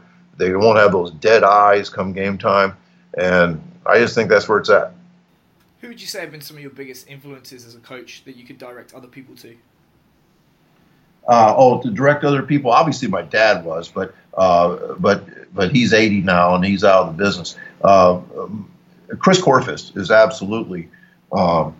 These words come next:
Speaker 1: and I know he's my partner, and we do the Track Football Consortium together. And of course, he is the, uh, uh, he introduced me to Douglas Heel. I wrote eight articles about Douglas, and, uh,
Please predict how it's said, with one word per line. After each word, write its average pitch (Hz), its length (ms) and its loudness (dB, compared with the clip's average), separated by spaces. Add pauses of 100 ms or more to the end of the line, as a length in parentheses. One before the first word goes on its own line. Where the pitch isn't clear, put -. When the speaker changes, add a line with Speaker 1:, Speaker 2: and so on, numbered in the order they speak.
(220)
Speaker 1:
and 101 160 -2
I 98 60 0
know 107 160 2
he's 98 140 2
my 87 120 0
partner, 95 600 2
and 87 100 0
we 95 80 0
do 95 160 0
the 85 160 -2
Track 87 300 0
Football 92 360 0
Consortium 98 540 0
together. 92 540 2 (380)
And 82 100 -2
of 80 100 -4
course, 107 240 2
he 95 300 2 (260)
is 92 360 0
the, 92 300 2
uh, 80 280 4 (920)
uh, 76 360 2
he 123 180 4
introduced 110 440 2
me 104 100 4
to 90 100 4
Douglas 90 400 2
Heel. 113 420 4 (180)
I 87 100 4
wrote 92 300 2
eight 95 140 0
articles 95 500 2
about 87 320 2
Douglas, 95 460 -2 (480)
and, 85 460 0
uh, 78 340 4